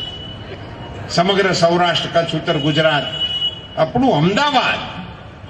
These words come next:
સાહેબ, ધરોઈ ડેમમાં જ દડતું દડતું પાણી આવતું હતું. અહીંયા આગળ બધા બેઠા છે, એને તો ખ્યાલ એ છે. કોર્પોરેશનના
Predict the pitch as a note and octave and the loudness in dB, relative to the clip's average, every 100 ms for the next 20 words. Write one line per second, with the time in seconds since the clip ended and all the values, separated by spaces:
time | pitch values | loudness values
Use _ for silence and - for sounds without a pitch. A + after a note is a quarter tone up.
0 | - - - A3+ G3 C3+ C3 F#3 G3+ F3+ | -16 -6 0 0 0 0 4 4 4 2
1 | F#3 F#3+ F#3+ F3 F3 F3 F3+ F3+ E3 E3+ | 2 2 2 2 2 2 2 2 2 0
2 | D3+ E3+ D#3 D3 D#3 C#3+ D#3 E3 F3+ D#3+ | 0 0 0 0 2 2 0 0 -2 0
3 | C#3+ B2+ A#2+ B2+ B2+ A#2+ B2 A#2 C3 C3 | 0 2 2 2 0 0 0 0 0 0
4 | C3 B2 A#2+ A#2 A#2 E3 F#3 F3 D#3 - | -2 -2 -2 -4 -4 -4 -2 -2 -6 -8
5 | - - - - - - - - - - | -10 -12 -12 -12 -12 -12 -12 -12 -12 -4
6 | B2+ C#3 C3 D3 C#3 C#3+ C#3+ C#3 | -2 -2 0 0 0 2 2 2